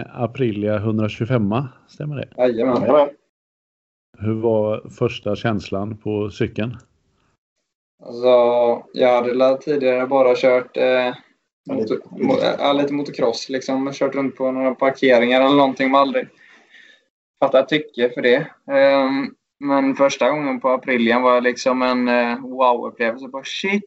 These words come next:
Speaker 2: det här var ju askul", typ.
Speaker 1: Och det var
Speaker 2: Ehm.
Speaker 1: och det var på Falkenbergs motorbana, antar jag?
Speaker 2: Ja,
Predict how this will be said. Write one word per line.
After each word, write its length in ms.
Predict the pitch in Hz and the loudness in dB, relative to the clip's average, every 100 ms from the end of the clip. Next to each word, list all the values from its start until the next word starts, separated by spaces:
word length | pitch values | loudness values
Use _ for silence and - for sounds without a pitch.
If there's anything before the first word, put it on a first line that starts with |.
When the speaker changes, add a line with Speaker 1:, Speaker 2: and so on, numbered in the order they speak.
| _ | _
Speaker 2:
det 60 | |
här 100 | 165 | 0
var 80 | 180 | 2
ju 80 | 190 | 0
askul", 880 | 202 196 170 151 - 160 175 190 185 - _ _ _ _ | 0 2 2 0 -4 0 2 0 -2 -8 _ _ _ _
typ. 120 | 160 - | 0 0
Speaker 1:
Och 1800 | - _ _ _ _ _ _ _ _ _ _ _ _ _ _ _ _ 117 | -6 _ _ _ _ _ _ _ _ _ _ _ _ _ _ _ _ -2
det 260 | 117 117 117 | 4 4 6
var 220 | 113 117 | 4 0
Speaker 2:
Ehm. 60 | 110 _ _ _ _ _ _ _ _ | -4 _ _ _ _ _ _ _ _
Speaker 1:
och 100 | 117 | -2
det 80 | 120 | 0
var 140 | 120 | 0
på 260 | 110 117 113 | 0 0 2
Falkenbergs 480 | 120 104 101 104 104 | 0 -2 -4 -4 -4
motorbana, 440 | 110 92 87 95 | -6 -4 -6 -6
antar 180 | 98 87 | -8 -8
jag? 120 | 82 - _ _ _ _ | -10 -12 _ _ _ _
Speaker 2:
Ja, 300 | 160 170 180 | 2 2 2